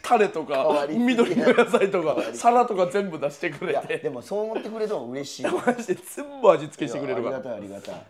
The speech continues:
Speaker 1: その中でね、
Speaker 2: うん。
Speaker 1: えー、この間ね、えー、三人で飯行ってん、そっちゃんと。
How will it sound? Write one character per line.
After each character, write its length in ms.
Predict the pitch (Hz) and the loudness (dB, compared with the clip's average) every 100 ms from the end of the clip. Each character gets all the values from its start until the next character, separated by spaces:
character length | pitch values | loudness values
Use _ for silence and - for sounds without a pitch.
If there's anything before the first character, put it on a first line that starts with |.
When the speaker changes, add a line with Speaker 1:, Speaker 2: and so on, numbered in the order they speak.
| _ | _
Speaker 1:
そ 160 | - 185 | -8 -4
の 140 | 196 | 0
中 200 | 196 165 | 2 0
で 140 | 110 | -4
ね、 380 | 104 113 95 - - | -6 -6 -8 -12 -18
Speaker 2:
う 40 | 104 | -12
ん。 0 | |
Speaker 1:
え 920 | 110 107 101 104 101 98 98 98 98 | -8 -6 -4 -4 -4 -6 -10 -10 -12
ー、 20 | 95 | -6
こ 80 | |
の 60 | 165 | -4
間 180 | 165 160 | -2 0
ね、 260 | 170 - _ _ _ _ | -2 -2 _ _ _ _
え 320 | 117 113 101 101 | -10 -8 -10 -10
ー、 40 | |
三 120 | 147 | -10
人 100 | 156 | -10
で 80 | 107 | -10
飯 220 | 131 143 | -12 -14
行 20 | 95 | -20
っ 20 | |
て 80 | - | -20
ん、 60 | |
そ 100 | - | -20
っ 40 | 101 | -20
ち 100 | 95 | -20
ゃ 20 | |
ん 20 | |
と。 100 | _ | _